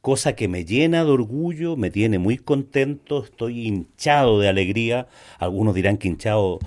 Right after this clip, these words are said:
<laughs> por otras cosas, digamos, pero, pero realmente muy contento por haber ya llegado a este episodio número cien. Y hoy, en este episodio, quiero hablarles justamente un poquitito de la industria del podcast,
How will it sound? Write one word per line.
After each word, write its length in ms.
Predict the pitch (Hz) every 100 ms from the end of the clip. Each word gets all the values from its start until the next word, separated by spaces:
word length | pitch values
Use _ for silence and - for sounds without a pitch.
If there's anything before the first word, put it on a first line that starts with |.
| - -
<laughs> 300 | - - 107
por 160 | - 131
otras 160 | 135
cosas, 280 | - 190 110
digamos, 260 | 110 95 98
pero, 240 | 117 110 - - -
pero 340 | 104 101 -
realmente 680 | 95 110 123 131 135 135 127
muy 260 | 110 131 147
contento 640 | 160 143 - 143 185 -
por 140 | 101
haber 340 | 90 92 98 95 _ _ _ _
ya 280 | - 104 123
llegado 500 | 135 117 101 135 139
a 40 | 135
este 200 | 110 101
episodio 560 | 92 85 110 113 117
número 280 | 104 98 90
cien. 420 | - 82 67 55 _ - - - -
Y 340 | 156 156 147 _
hoy, 380 | 151 185 202 -
en 140 | 139
este 160 | 170 -
episodio, 400 | 214 - 226 254
quiero 220 | 226 214
hablarles 280 | 202 - 208
justamente 500 | - 202 190 202 196
un 60 | 160
poquitito 540 | 143 160 185 190 190
de 100 | 156
la 100 | 143
industria 420 | 123 170 208 214
del 120 | 107
podcast, 680 | - - 113 - - - -